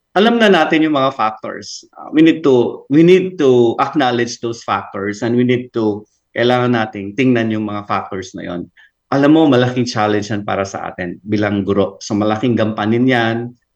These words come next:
Ah, meron, meron, meron kasi mga, mga guro na parang hindi naman tinitingnan na yung, uh, affective domain eh. Parang nakafocus lang sa cognitive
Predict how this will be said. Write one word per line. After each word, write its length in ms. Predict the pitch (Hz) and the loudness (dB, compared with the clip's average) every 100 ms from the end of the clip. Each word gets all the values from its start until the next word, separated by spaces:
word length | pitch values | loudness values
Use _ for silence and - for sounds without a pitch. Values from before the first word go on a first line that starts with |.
| _ - | _ -8
Ah, 240 | 95 95 | -4 -2
meron, 400 | 117 117 117 117 | 0 0 0 0
meron, 400 | 117 123 135 131 | 0 2 2 2
meron 240 | 139 156 | 0 0
kasi 160 | 156 160 | -2 -2
mga, 440 | 151 135 135 131 - _ | -2 0 -4 -6 -10 _
mga 240 | - 131 131 123 | -6 -2 -2 0
guro 240 | 127 127 | 2 2
na 120 | 110 117 | 0 -4
parang 320 | 120 120 139 | -6 -4 -4
hindi 160 | 131 | -2
naman 240 | 127 127 120 | -2 -2 -4
tinitingnan 560 | 120 120 123 120 117 | -8 -8 -6 -6 -6
na 80 | 113 | -6
yung, 160 | 113 117 | -6 -8
uh, 200 | 117 - | -10 -12
affective 480 | - 120 104 - 107 | -8 -6 -4 -4 -4
domain 400 | 110 104 101 104 | -4 -2 -2 -2
eh. 160 | 98 - | -6 -8
Parang 400 | 107 113 127 123 | -8 -6 -6 -4
nakafocus 720 | 135 151 180 156 135 131 - | -2 -2 -2 -2 -2 -4 -6
lang 160 | 120 | -6
sa 320 | 117 110 110 - _ | -4 -6 -6 -8 _
cognitive 640 | - 113 101 98 107 104 | -2 -2 -2 -2 -2 -2